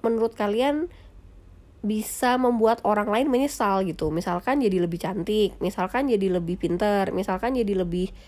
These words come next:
kaya, jadi lebih sukses gitu. Cuman karena objektifnya tadi untuk membuat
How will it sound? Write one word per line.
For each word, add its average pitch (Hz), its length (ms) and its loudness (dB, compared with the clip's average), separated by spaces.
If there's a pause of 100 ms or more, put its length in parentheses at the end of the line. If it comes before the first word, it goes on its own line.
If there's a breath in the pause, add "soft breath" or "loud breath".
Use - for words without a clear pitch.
(180 loud breath)
kaya, 185 880 2
jadi 185 240 4
lebih 185 160 2
sukses 190 640 -2
gitu. - 320 -6 (320 loud breath)
Cuman 180 480 0
karena 208 320 -2
objektifnya 214 720 0
tadi 208 320 0
untuk 208 320 -2
membuat 202 560 2